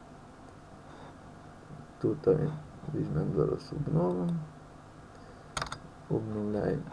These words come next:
страничку. Він у нас ось до двадцять шість. Беремо,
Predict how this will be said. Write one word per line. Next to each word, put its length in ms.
страничку. 800
Він 160
у 60
нас 180
ось 160
до 200
двадцять 460
шість. 460
Беремо, 340